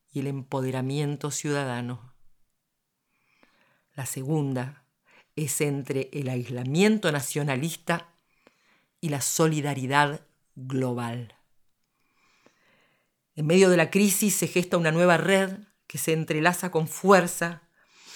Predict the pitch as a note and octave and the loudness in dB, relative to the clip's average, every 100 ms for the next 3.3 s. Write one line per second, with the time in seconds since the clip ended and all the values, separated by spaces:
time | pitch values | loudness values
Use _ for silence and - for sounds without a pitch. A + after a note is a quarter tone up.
0 | - - A#3 C#4 D4 B3+ G#3+ G#3 G3 B3 | -12 2 4 4 6 4 6 4 4 4
1 | C4 C4 A#3 - C4 D4 B3+ G#3+ F#3+ F#3 | 4 4 0 4 2 4 4 4 6 4
2 | F3 E3+ F#3+ G#3+ G#3 F3 F3+ E3 D#3 F#3+ | 6 4 4 4 2 -2 2 4 6 4
3 | G3 G#3+ | 4 -2